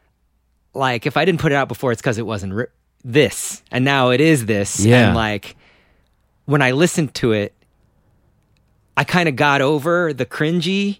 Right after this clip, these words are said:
Speaker 1: "I can't listen to that shit," the day it came out. The day it came out, all the misgivings I might have had or the, uh, "I can't hear that song one more time" thing,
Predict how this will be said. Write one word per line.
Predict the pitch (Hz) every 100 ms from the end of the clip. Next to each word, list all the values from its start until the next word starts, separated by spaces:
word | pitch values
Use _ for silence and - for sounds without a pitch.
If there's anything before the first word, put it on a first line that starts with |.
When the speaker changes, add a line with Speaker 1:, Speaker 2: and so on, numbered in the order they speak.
| _ _ -
Speaker 1:
"I | 127
can't | - 143 120
listen | 139 -
to | 170
that | 180 185 - _ _
shit," | - 208 - _ _ _ _ _ -
the | 123
day | 104 123 120
it | 113
came | 120 101
out. | 98 - - _ _ _
The | -
day | 139
it | 160
came | - 143
out, | 135 113 - - -
all | 123 143
the | 147 147
misgivings | 143 131 - 135 131 131
I | 127
might | 123 123
have | 113
had | 123 120 117
or | 107
the, | 104 104 - - -
uh, | -
"I | 110
can't | - 110
hear | 113
that | 110
song | - 117
one | 110
more | 107 104
time" | 110 110
thing, | 110 123 123